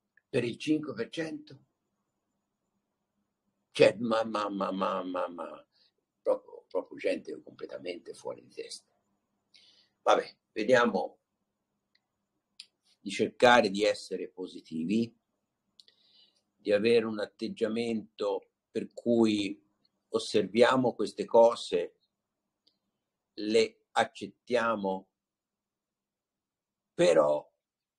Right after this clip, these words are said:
allo stesso tempo mettiamo in piedi un piano B. Il piano B, tra tutti questi eventi qui, innaturali, l'introduzione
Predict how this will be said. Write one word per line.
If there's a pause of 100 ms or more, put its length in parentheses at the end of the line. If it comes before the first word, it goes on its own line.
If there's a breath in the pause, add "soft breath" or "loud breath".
(160)
allo
stesso
tempo
mettiamo (480)
in
piedi
un
piano
B. (1700 loud breath)
Il
piano
B, (360)
tra
tutti
questi
eventi
qui, (1000)
innaturali, (1000 soft breath)
l'introduzione